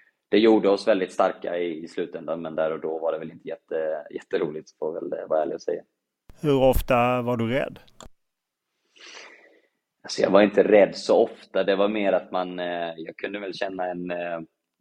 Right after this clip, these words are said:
Speaker 1: liten otrygghet i att om vi skulle åka, att, att man liksom, okej, men vad, vad,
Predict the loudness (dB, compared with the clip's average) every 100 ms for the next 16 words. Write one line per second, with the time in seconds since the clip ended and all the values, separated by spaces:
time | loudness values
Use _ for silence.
0 | -18 -8 -8 -6 -6 -6 -6 -4 -2 4
1 | 4 4 -2 -8 -10 -8 -2 -2 -2 -2
2 | 2 4 4 2 -2 -2 -4 _ -10 -10
3 | -8 -10 -10 -14 -14 -10 -6 -6 -8 -4
4 | 0 0 0 -6